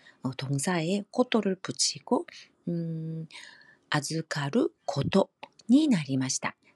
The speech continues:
になりました를 붙이면 뭐뭐 하게 되었습니다. 이렇게 말할 수 있어요. 다른 예를 들어보자면, 어, 홋카이도, 홋카이도의 북해도,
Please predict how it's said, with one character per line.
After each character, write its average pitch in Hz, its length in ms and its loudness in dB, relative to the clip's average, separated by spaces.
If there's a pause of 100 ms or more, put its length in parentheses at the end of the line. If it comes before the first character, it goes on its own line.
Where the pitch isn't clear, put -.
(120)
になりました를 135 1040 2
붙이면 196 500 0 (320)
뭐뭐 143 400 0
하게 220 360 4
되었습니다. 139 840 -2 (340)
이렇게 127 440 -8 (100)
말할 135 260 -4
수 - 160 -4
있어요. 160 400 2
다른 170 380 0
예를 143 300 -2
들어보자면, 165 760 0 (500)
어, 170 480 -4 (1040)
홋카이도, 185 640 2 (300)
홋카이도의 214 1160 2 (200)
북해도, 151 580 0